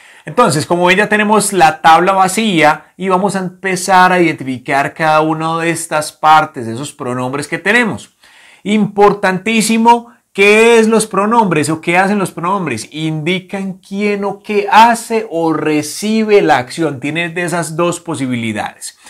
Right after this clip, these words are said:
Esos son los que tenemos y vamos a empezar a definir cada uno de ellos. Me gustaría que lo intenten hacer,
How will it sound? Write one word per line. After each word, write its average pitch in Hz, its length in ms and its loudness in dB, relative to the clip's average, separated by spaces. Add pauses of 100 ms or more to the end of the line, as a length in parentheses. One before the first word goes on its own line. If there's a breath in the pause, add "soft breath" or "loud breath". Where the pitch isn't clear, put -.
(360 loud breath)
Esos 196 180 2
son 233 120 4
los 226 120 0
que 226 100 0
tenemos 214 440 2
y 180 80 2
vamos 165 220 2
a 175 40 2
empezar 170 420 0
a 165 40 6
definir 127 400 -4
cada 147 280 2
uno 156 240 -2
de 175 100 2
ellos. 180 180 0
Me 139 60 -4
gustaría 131 420 -4
que 147 140 -2
lo 131 120 0
intenten 123 800 -4
hacer, 214 480 2